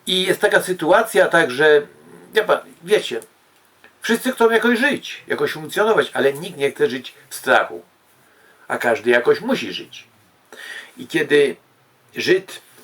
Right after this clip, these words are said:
poszedł do lekarza, lekarz go zbadał i mówi: „No, to jest prywatna wizyta, musi pan zapłacić dwieście złotych”. No to ten Żyd stoi i mówi:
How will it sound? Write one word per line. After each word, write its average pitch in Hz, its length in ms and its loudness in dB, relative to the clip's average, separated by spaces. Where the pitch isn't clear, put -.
poszedł 120 300 0
do 117 100 2
lekarza, 139 520 2
lekarz 135 300 2
go 120 100 0
zbadał 151 500 4
i 123 300 -4
mówi: 117 560 -2
„No, 170 260 4
to 165 120 -2
jest 160 380 -2
prywatna 151 500 2
wizyta, 123 540 0
musi 131 200 -4
pan 139 160 4
zapłacić 123 360 0
dwieście 120 380 -4
złotych”. 110 540 -2
No 131 140 2
to 147 120 2
ten 127 220 0
Żyd 139 280 -2
stoi 123 400 0
i 127 60 -6
mówi: 127 320 -4